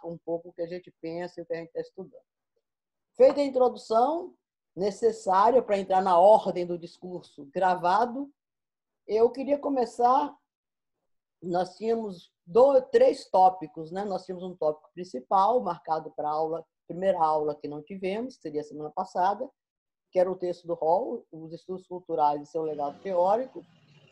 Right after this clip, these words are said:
e eu tinha indicado duas leituras subsidiárias, né? Um texto meu, A Emergência da Cultura e da Crítica Cultural,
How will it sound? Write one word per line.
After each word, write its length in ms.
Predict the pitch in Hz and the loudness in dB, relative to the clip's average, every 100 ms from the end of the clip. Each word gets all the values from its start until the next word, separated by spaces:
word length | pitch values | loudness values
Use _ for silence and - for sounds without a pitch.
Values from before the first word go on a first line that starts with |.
| _ | _
e 180 | 214 240 | -6 6
eu 160 | 254 262 | 6 6
tinha 360 | 262 269 277 | 0 -6 -4
indicado 760 | 277 269 220 269 - 226 233 226 | -4 -6 -8 -4 2 2 2 -2
duas 240 | 214 262 | -6 -2
leituras 440 | 254 247 - 240 233 | 0 0 -2 -6 -6
subsidiárias, 1120 | 220 - 220 208 170 143 131 135 - - _ | -10 -16 -6 0 2 2 0 -6 -10 -14 _
né? 360 | 165 165 202 247 _ _ _ _ 202 | -12 -8 -8 -10 _ _ _ _ -10
Um 300 | 208 220 214 | -8 -8 -6
texto 360 | 196 196 - | -8 -10 -8
meu, 360 | 226 214 262 254 | -2 2 4 2
A 60 | |
Emergência 440 | 208 196 190 196 190 | 0 2 0 0 -4
da 140 | 180 | -4
Cultura 480 | 180 190 - 180 170 | -4 -12 -10 -8 -4
e 40 | |
da 100 | 170 | -6
Crítica 360 | 165 156 - 156 | -6 -12 -10 -12
Cultural, 800 | 165 175 247 254 196 196 262 | -10 -10 -2 2 4 4 2